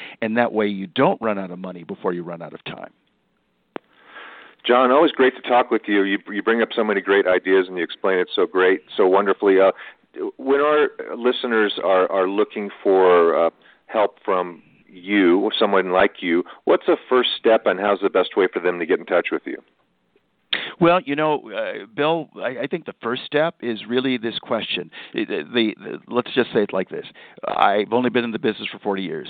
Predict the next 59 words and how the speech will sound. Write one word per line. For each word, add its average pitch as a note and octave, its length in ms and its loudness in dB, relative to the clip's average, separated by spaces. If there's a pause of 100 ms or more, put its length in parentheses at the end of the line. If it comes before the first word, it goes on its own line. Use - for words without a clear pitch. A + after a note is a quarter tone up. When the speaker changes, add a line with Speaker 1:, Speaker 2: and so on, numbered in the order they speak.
Speaker 1:
and G2+ 200 -8
so G#2 200 0
I G#2 120 -2
qualify D#3 560 0
to A2 80 -6
apologize G2 580 -6
for G2 80 -12
my F2+ 160 -12
peers. C2 420 -16 (380)
And G#2+ 220 2
one A2+ 140 2
of B2+ 80 -2
the C3+ 80 -2
things B2 280 -2
that G#2+ 140 -6
we've G#2 180 -4
conveyed, F#2 420 -4
I F#2+ 80 -6
think, G2 300 -8
very F2+ 220 -2
well E2+ 400 0 (220)
is G#2+ 160 -4
buy G2+ 220 0
and G2 140 -6
hold F#2+ 320 -2
no G2 140 -6
matter F#2 240 -2
what, F2+ 300 -2
no F#2 120 -6
matter F2 240 -2
what D#2+ 160 -8
happens. - 440 -8 (420)
And F#2+ 160 2
I'm G2+ 140 2 (100)
saying, F#2+ 200 2
well, F#2+ 120 -2
that's C3 280 2
true D3 280 2
when B2 180 -2
you A2+ 100 -2
don't G2 220 0
need F#2+ 180 -6
the F#2+ 60 -8
money F#2+ 260 -4
or F2 100 -4
when F2+ 160 -4
you F2+ 80 -8
can F2 200 -10
c-, - 160 -18
continue G2 420 -4
making E2+ 300 -8
withdrawals. - 520 -2 (440)
But G#2+ 220 2
when G2+ 140 -4
you're F#2 100 -4
starting A#2 360 -2
to C#3+ 80 -10
take D3+ 240 -2
withdrawals, A#2 600 0